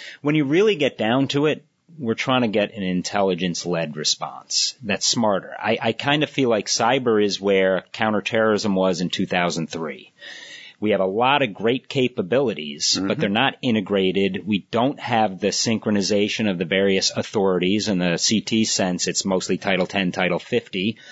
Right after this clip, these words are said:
Speaker 2: Right.
Speaker 1: But when we're talking about, um, cyber, it transcends so many other actors. And, and here's the bottom line. Government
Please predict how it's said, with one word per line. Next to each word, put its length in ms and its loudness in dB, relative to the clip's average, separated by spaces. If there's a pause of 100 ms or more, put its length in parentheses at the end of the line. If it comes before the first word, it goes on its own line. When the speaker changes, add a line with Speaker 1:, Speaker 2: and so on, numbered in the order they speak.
(260)
Speaker 2:
Right. 240 -2
Speaker 1:
But 160 2
when 180 2
we're 120 2
talking 460 -2
about, 720 2
um, 640 0
cyber, 560 0
it 80 -2
transcends 720 0
so 200 2
many 260 2
other 240 2
actors. 480 0
And, 180 0
and 140 0
here's 200 0
the 60 -4
bottom 280 0
line. 280 0 (720)
Government 440 0